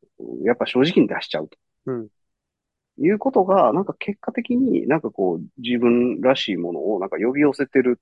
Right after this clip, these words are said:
Speaker 1: と思ってて。で、良い側面、社会にとって良い側面だけを社会に見せて、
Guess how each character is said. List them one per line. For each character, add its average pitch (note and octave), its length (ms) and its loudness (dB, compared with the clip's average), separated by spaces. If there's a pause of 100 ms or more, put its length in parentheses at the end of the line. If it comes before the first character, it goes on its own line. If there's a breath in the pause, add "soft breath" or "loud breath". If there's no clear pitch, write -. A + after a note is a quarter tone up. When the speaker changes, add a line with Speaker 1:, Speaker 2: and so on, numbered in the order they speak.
Speaker 1:
と - 80 -10
思 - 120 -16
っ - 20 -20 (260)
て D2 80 -8
て。 A#1 240 -6 (1080)
で、 E3+ 140 4
良 A3 160 4
い G#3 40 2
側 D#3+ 260 0
面、 C#3 340 6
社 - 140 -4
会 A#3+ 160 2
に G3 80 0
と D3+ 60 -2
っ - 40 -4
て - 80 -4
良 D3+ 100 2
い B2+ 60 -2
側 D3 200 -6
面 C#3 200 0
だ G#2+ 120 -2
け A#2+ 140 -6
を A2+ 60 -6
社 C3+ 120 0
会 G2 160 -2
に E2+ 60 -10 (200)
見 F#3 100 -14
せ - 120 -10
て、 C3 420 -4